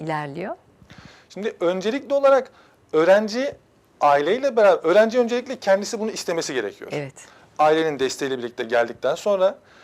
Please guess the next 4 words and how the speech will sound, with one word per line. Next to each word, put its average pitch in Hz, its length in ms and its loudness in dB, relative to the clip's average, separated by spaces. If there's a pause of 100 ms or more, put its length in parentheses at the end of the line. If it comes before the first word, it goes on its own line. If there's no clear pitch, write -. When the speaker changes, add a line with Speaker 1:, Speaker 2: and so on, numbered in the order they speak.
(220)
Speaker 2:
e, 131 440 -2
bir 240 200 -6 (1040)
konuşmamız 175 520 0
oluyor, 101 420 -6